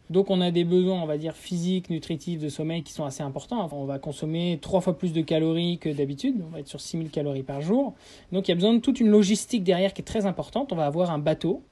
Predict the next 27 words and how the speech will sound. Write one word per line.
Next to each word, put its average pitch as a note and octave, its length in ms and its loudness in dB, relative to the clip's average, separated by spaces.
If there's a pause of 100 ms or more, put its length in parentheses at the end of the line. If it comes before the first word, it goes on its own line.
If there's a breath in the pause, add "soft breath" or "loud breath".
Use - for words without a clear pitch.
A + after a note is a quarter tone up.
qui - 80 -20
s'appelle E3 260 -4
Atalanta, D#3 560 -2
une F#3 120 -2
péniche E3 340 0
de D3+ 100 -4
vingt E3+ 180 -2
mètres, E3 280 -6
qui F3+ 140 -4
va F#3 80 4
nous F#3 120 4
suivre G#3 460 -2 (380 loud breath)
et - 20 -10
qui F#3+ 120 -2
va G3 80 6
être B3 180 -2
un G#3 40 0
peu B3+ 120 0
notre G3+ 240 2
camp A#3 140 0
de A3 40 4
base D#3 300 0
sur D#3+ 200 -4
lequel E3+ 280 2
on E3+ 80 -2
va D3+ 100 2
pouvoir E3+ 440 -2